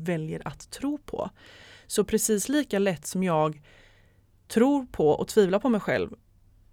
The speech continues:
eller inte tror på mig själv rättare sagt, och tvivlar på mig själv, så kan jag tro på mig själv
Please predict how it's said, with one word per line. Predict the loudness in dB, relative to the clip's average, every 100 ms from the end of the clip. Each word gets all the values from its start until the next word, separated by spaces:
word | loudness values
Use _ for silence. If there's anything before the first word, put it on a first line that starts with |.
| _ _ -2
eller | 2 4
inte | 2 2
tror | 2 2
på | 2
mig | -4
själv | -4 -2
rättare | -4 -4
sagt, | -6 -6
och | -4
tvivlar | -4 -2 -2
på |
mig | -4 -4
själv, | -4 -4
så | -8
kan | -6 -4 -2
jag | -4
tro | -2 -2 0 -2 -6 -14 _
på | -2 2
mig | 2
själv | 0 -2 -4 -8